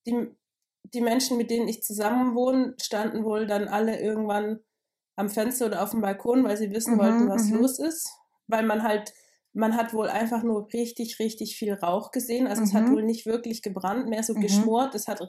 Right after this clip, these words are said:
Speaker 1: richtig,
Speaker 2: Aber
Speaker 1: richtig
Speaker 2: morgens
Speaker 1: doll
Speaker 2: ist da schon
Speaker 1: geraucht.
Speaker 2: was los. Aber ja.
Speaker 1: Auf jeden Fall, ähm,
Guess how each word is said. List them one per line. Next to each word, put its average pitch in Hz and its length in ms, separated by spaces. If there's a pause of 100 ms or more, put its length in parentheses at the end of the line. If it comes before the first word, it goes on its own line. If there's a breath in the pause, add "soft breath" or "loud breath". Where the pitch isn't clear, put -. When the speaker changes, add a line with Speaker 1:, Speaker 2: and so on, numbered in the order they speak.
Speaker 1:
richtig, 254 220
Speaker 2:
Aber 202 240
Speaker 1:
richtig 240 320
Speaker 2:
morgens 208 120
Speaker 1:
doll 202 180
Speaker 2:
ist - 20
da 190 100
schon 196 180
Speaker 1:
geraucht. - 20
Speaker 2:
was - 220
los. 262 420 (1160)
Aber 196 180
ja. 196 360 (2250)
Speaker 1:
Auf 220 200
jeden 269 200
Fall, 226 580
ähm, 208 600